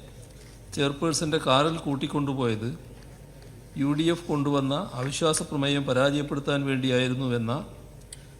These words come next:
ആക്ഷേപം ഉന്നയിച്ച് യു ഡി എഫ് കൗൺസിലർമാരും പ്രവർത്തകരും നഗരസഭാ കാര്യാലയത്തിനു മുന്നിൽ പ്രതിഷേധം സംഘടിപ്പിക്കുന്ന നിലയുണ്ടായി.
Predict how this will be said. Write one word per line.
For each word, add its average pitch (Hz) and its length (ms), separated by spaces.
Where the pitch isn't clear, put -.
ആക്ഷേപം 151 500
ഉന്നയിച്ച് 131 480
യു 143 180
ഡി 156 140
എഫ് 165 180
കൗൺസിലർമാരും 139 720
പ്രവർത്തകരും 123 580
നഗരസഭാ 143 480
കാര്യാലയത്തിനു 139 640
മുന്നിൽ 117 220
പ്രതിഷേധം 160 520
സംഘടിപ്പിക്കുന്ന 127 560
നിലയുണ്ടായി. 123 480